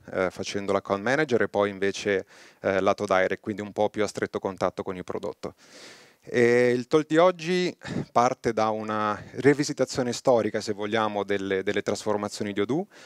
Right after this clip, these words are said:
una, eh, una rilettura di queste trasformazioni per vederle un po' come evoluzioni e poi, eh, vedere le sfide trasversali di oggi, le opportunità che il mercato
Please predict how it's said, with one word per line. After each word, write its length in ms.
una, 580
eh, 380
una 200
rilettura 760
di 120
queste 240
trasformazioni 720
per 120
vederle 300
un 80
po' 140
come 180
evoluzioni 640
e 120
poi, 320
eh, 560
vedere 240
le 120
sfide 380
trasversali 560
di 100
oggi, 300
le 60
opportunità 540
che 100
il 60
mercato 600